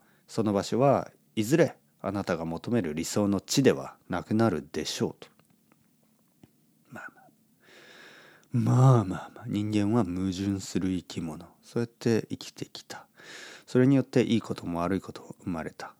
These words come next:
ただそれは誰にとって、何にとっていいことでしょう、いいことでしょうか。誰にとって、何にとって悪いことでしょうか。それはわかりません。多分人間だけかもしれない。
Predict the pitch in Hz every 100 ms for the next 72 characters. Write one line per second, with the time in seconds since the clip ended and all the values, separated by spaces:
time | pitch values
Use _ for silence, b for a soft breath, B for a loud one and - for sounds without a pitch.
0 | - 113 98 107 113 127 98 - _ _
1 | 127 156 147 98 - - - - 110 143
2 | 151 107 - - - - - 110 113 90
3 | 85 78 - 80 - - _ - 113 -
4 | 90 78 71 98 - - B B B -
5 | 170 165 110 - - - - 147 170 131
6 | - 104 - - - 104 110 123 - -
7 | - 80 - - - _ _ - 135 101
8 | 78 - 92 95 87 - - 80 85 _
9 | B B B - 151 123 80 - - 98
10 | 113 120 117 110 - - 117 - - 151
11 | 90 - - - - - -